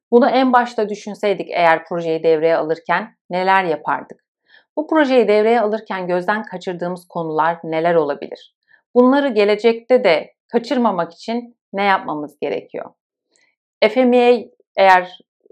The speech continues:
varsa mevcutta onun güncellenmesini sağlayıp burada öğrendiğimiz dersleri mutlaka oraya almak lazım. Eğer yoksa da F M E'miz, çok değişken bir prosesimiz, sürekli değişik,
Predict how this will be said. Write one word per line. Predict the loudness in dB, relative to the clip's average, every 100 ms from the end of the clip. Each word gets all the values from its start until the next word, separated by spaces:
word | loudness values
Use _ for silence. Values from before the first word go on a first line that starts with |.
| 0
varsa | 4 4 2 -4
mevcutta | -4 -6 -10 -4 0 0 0 -12 _ -8
onun | -2 0 -2 -4 _ -6
güncellenmesini | -4 2 2 2 0 -4 -8 -10 -12
sağlayıp | -4 0 0 0 -4 -8 _ _ _ _ _
burada | 4 6 6
öğrendiğimiz | 4 0 -4 -4 -6 -2
dersleri | -2 0 -6 -6
mutlaka | -8 -8 -6 -2 0
oraya | 0 0 -2 -4 -6 2
almak | 2 2 -4 -4
lazım. | -2 -2 -2 -6 -6 _ -4
Eğer | 2 4
yoksa | 4 0 0 -2 -2
da |
F | -4 -6
M | -4 -4
E'miz, | -4 -6 -8 _ _ _ _ _ _
çok | 2 2 4
değişken | 2 2 2 2 2
bir | 0 0
prosesimiz, | -2 0 -4 -6 -8 -8 -10
sürekli | -4 -2 -2 -6 0
değişik, | 0 0 -4 -16 -8 -6 -6 _ -18